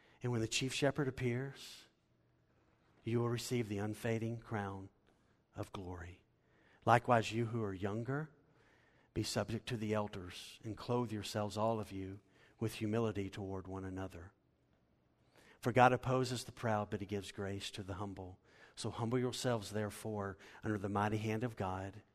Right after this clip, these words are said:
that at the proper time God may exalt you,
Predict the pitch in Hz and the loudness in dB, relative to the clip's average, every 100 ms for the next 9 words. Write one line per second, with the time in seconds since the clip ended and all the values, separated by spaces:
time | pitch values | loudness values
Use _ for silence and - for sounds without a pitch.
0 | _ _ _ - - - 110 - 156 117 | _ _ _ -20 -18 0 2 2 -2 0
1 | 104 120 139 117 101 98 101 95 101 95 | 0 0 2 2 0 -2 -4 -2 -4 -6
2 | - _ _ _ 104 107 98 95 92 - | -10 _ _ _ -8 -6 -4 -6 -6 -10
3 | 101 95 | -12 -18